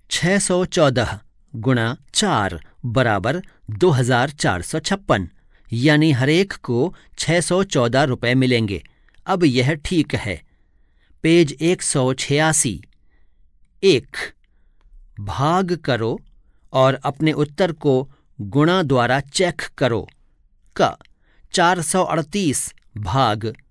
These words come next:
नौ। ख, तीन हज़ार चार सौ अस्सी भाग बारह। ग, चार सौ पचास भाग सात। घ, नौ सौ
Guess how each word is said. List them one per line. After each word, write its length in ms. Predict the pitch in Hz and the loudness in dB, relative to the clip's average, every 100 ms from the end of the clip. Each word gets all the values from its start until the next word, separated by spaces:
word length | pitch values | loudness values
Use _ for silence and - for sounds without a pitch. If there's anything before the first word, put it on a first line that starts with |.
| _ | _
नौ। 340 | 117 139 117 - _ _ _ _ _ - | -2 0 -2 -6 _ _ _ _ _ -10
ख, 80 | - 123 - _ _ - | -6 -6 -8 _ _ -6
तीन 180 | 190 196 | 0 2
हज़ार 340 | 151 165 165 | 2 2 0
चार 300 | 160 165 160 | 0 -2 -2
सौ 180 | 156 165 | -2 -4
अस्सी 520 | 143 147 - 143 - - _ _ - | -4 -4 -2 -2 -6 -16 _ _ -12
भाग 540 | 104 95 135 127 117 107 - _ - | -10 -4 0 0 -2 -8 -12 _ -8
बारह। 440 | 101 131 131 117 - _ _ _ _ _ 127 | -2 2 2 -2 -8 _ _ _ _ _ -8
ग, 240 | 110 123 - _ _ _ - | -2 -2 -4 _ _ _ -4
चार 260 | 165 180 | 0 0
सौ 200 | 170 190 | 0 -4
पचास 640 | - 156 - 131 107 - - _ _ _ - | 0 0 2 2 2 -4 -10 _ _ _ -14
भाग 560 | 92 78 135 131 117 101 - _ _ | -8 -2 2 2 0 -6 -10 _ _
सात। 440 | - - 107 92 - - - _ _ _ _ - | -4 -2 -4 -8 -12 -14 -16 _ _ _ _ -12
घ, 180 | 104 135 - - _ _ _ - | -2 -2 -2 -8 _ _ _ -6
नौ 260 | 120 147 196 | 0 0 0
सौ 360 | - 120 - | 0 -4 -4